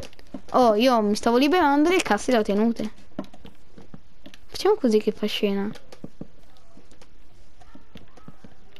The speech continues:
Ci sta un botto.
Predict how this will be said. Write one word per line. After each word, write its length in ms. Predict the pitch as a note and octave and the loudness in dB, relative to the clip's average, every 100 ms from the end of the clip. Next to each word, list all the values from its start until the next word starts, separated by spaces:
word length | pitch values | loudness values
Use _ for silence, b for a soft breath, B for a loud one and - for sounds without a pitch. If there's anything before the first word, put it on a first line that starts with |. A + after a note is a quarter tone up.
| - - - - - - - - - - - - - - - - - - - - | -10 -10 -10 -10 -10 -10 -10 -10 -10 -10 -10 -10 -10 -10 -10 -10 -10 -10 -10 -10
Ci 140 | - | -8
sta 200 | - - | -8 -4
un 160 | A3+ A3+ | 0 2
botto. 500 | G3+ G3+ G3+ - | 0 -4 -8 -8